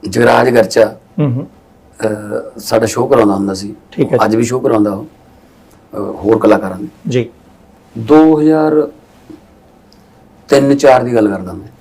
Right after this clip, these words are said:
Speaker 1: ਵੀਹ ਸਾਲ ਪਹਿਲਾਂ।
Speaker 2: ਹੂੰ, ਹੂੰ।
Speaker 1: ਮੈਂ ਸੱਠ ਸੱਠ ਹਜ਼ਾਰ ਡਾਲਰ ਲੈਂਦਾ ਹੁੰਦਾ ਸੀ ਇੱਕ ਸ਼ੋਅ ਤੇ।
Speaker 2: ਇੱਕ ਸ਼ੋਅ ਦੇ?
Speaker 1: ਜਦੋਂ ਬਿੰਨੂ ਢਿੱਲੋਂ, ਕਰਮਜੀਤ ਅਨਮੋਲ, ਇਹ ਸਾਰੇ ਸੀ, ਪਲੇ ਲੈ ਕੇ ਆਏ ਸੀ, ਕਾਮੇਡੀ ਪਲੇ।
Speaker 2: ਠੀਕ ਹੈ ਜੀ।
Speaker 1: So ਮੈਂ ਪੈਸੇ ਕਮਾਉਣੇ ਹੁੰਦੇ ਮੈਂ ਉੱਧਰੋਂ ਕਮਾ ਲੈਂਦਾ ਜੀ। ਮੈਂ ਪੈਸੇ ਕਮਾਉਣ ਥੋੜ੍ਹੀ ਆਇਆ ਇੱਥੇ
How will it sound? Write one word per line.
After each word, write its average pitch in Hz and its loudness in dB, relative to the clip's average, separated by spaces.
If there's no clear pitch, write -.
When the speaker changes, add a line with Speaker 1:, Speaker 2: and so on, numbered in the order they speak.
Speaker 1:
ਵੀਹ 117 -2
ਸਾਲ 120 0
ਪਹਿਲਾਂ। - -10
Speaker 2:
ਹੂੰ, 127 -2
ਹੂੰ। 139 -8
Speaker 1:
ਮੈਂ 123 -2
ਸੱਠ 139 0
ਸੱਠ - -4
ਹਜ਼ਾਰ 135 2
ਡਾਲਰ 107 -2
ਲੈਂਦਾ 92 -10
ਹੁੰਦਾ 98 -20
ਸੀ - -20
ਇੱਕ - -12
ਸ਼ੋਅ - -14
ਤੇ। - -8
Speaker 2:
ਇੱਕ - -4
ਸ਼ੋਅ 117 2
ਦੇ? - -12
Speaker 1:
ਜਦੋਂ 104 -2
ਬਿੰਨੂ 104 0
ਢਿੱਲੋਂ, 101 -4
ਕਰਮਜੀਤ 107 0
ਅਨਮੋਲ, 98 -4
ਇਹ 101 -8
ਸਾਰੇ 104 -8
ਸੀ, 104 -12
ਪਲੇ 120 2
ਲੈ 120 2
ਕੇ 113 -2
ਆਏ 101 -2
ਸੀ, - -16
ਕਾਮੇਡੀ 98 -2
ਪਲੇ। - -14
Speaker 2:
ਠੀਕ 127 -4
ਹੈ 107 -2
ਜੀ। - -18
Speaker 1:
So 185 4
ਮੈਂ 196 4
ਪੈਸੇ 185 6
ਕਮਾਉਣੇ 190 4
ਹੁੰਦੇ 185 4
ਮੈਂ 185 4
ਉੱਧਰੋਂ 180 4
ਕਮਾ 160 4
ਲੈਂਦਾ 123 -2
ਜੀ। 101 -14
ਮੈਂ 139 -2
ਪੈਸੇ 156 2
ਕਮਾਉਣ 165 2
ਥੋੜ੍ਹੀ 117 0
ਆਇਆ 117 0
ਇੱਥੇ - -10